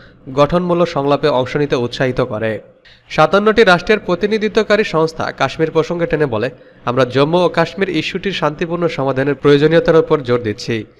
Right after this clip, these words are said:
যা নিরাপত্তা পরিষদের রেজুলেশন অনুযায়ী হওয়া উচিত।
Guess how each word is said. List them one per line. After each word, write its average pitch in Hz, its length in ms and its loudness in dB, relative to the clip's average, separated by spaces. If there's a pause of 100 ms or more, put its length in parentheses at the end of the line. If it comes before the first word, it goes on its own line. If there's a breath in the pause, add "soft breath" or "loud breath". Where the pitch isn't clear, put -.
(100)
যা 131 180 2
নিরাপত্তা 151 460 2
পরিষদের 196 520 -2
রেজুলেশন 147 520 0
অনুযায়ী 131 380 -2
হওয়া 117 260 -2
উচিত। 107 300 -6